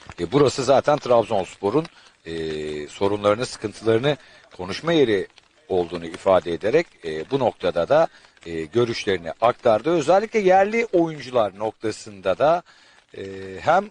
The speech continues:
altyapı, e, konusunu çok fazla, e, gündeme getiriyoruz diyelim.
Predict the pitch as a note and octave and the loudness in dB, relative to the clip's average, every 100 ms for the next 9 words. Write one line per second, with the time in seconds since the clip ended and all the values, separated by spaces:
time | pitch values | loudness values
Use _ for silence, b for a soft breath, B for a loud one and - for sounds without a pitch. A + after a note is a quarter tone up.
0 | - B2 E3 D#3 C#3 D#3+ D#3+ - B2 B2 | -2 0 0 -2 -4 -4 -4 -2 -2 -2
1 | - B2+ B2 C3+ D3+ C#3+ C#3+ C3 D3 D#3 | -4 -8 -10 -10 -6 0 2 2 2 0
2 | - F#2+ E2+ D#2 F2+ F2 E2+ D#2+ D2+ b | -2 -12 -10 -12 -16 -10 -8 -8 -12 b
3 | b b b F#2+ F#2+ F2+ F2 G#2 D3+ - | b b b -8 -8 -4 -2 -2 -4 -8
4 | - _ _ _ _ _ _ _ _ _ | -20 _ _ _ _ _ _ _ _ _
5 | _ _ - _ _ _ _ _ A2 G#2+ | _ _ -20 _ _ _ _ _ 0 2
6 | G2 D#3 | 2 0